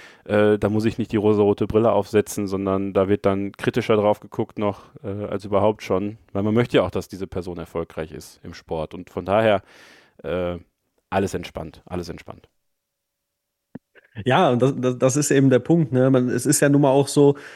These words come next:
Speaker 2: dass diese Geschichten, die der Sport einfach schreibt, auch, auch fernab jeglicher persönlicher Sympathie, es sind doch die Geschichten, die man haben möchte, die man erleben möchte. Und, ähm, von daher, ähm,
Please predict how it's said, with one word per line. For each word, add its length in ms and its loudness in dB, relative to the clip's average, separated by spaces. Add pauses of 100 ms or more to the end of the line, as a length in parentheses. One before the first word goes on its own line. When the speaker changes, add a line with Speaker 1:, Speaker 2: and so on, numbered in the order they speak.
(200)
Speaker 2:
dass 420 0
diese 880 -2
Geschichten, 560 2
die 100 4
der 120 6
Sport 340 0
einfach 260 0
schreibt, 300 0
auch, 220 -4
auch 120 0
fernab 460 -2
jeglicher 460 4
persönlicher 560 4
Sympathie, 560 0 (260)
es 80 -2
sind 160 4
doch 80 6
die 120 2
Geschichten, 500 2
die 80 6
man 260 2
haben 260 0
möchte, 300 2
die 80 0
man 180 4
erleben 380 4
möchte. 360 2
Und, 220 -2
ähm, 720 0 (340)
von 240 0
daher, 640 4
ähm, 320 2